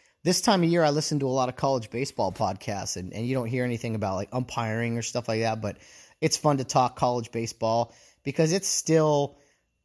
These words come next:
I don't think it's up there with, like, college basketball, college football. Those are big time. You see that on, that talk on E S P N and Fox Sports all the time. You really don't see much talk about college baseball. It's still kind of that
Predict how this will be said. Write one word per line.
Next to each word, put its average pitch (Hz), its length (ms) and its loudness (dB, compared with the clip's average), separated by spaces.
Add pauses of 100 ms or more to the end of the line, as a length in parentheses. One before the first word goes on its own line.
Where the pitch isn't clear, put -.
(400)
I 170 80 6
don't 165 160 2
think 151 160 0
it's - 160 -2
up 139 180 -2
there 127 260 0
with, 120 320 -4 (600)
like, - 200 -10
college 131 380 2
basketball, 117 500 -2
college 127 360 0
football. 117 340 -2
Those 127 180 -2
are 117 60 -4
big 120 260 -6
time. 113 440 -4 (1300)
You 143 100 -2
see 143 180 2
that 135 200 4
on, 117 220 -4
that 131 220 -6
talk 127 340 2
on 117 140 -2
E 123 160 0
S 127 140 -2
P 120 220 -8
N 120 260 -4
and 101 140 -4
Fox - 320 0
Sports 123 360 0
all 117 100 6
the 104 100 -4
time. 131 300 -2
You 156 140 0
really 165 160 6
don't 147 160 0
see - 180 0
much 127 340 -2
talk 107 280 0
about 107 240 -4
college 110 340 0
baseball. 113 460 -2
It's 107 120 -4
still 127 240 -2
kind 120 280 -2
of 107 80 0
that 98 260 -2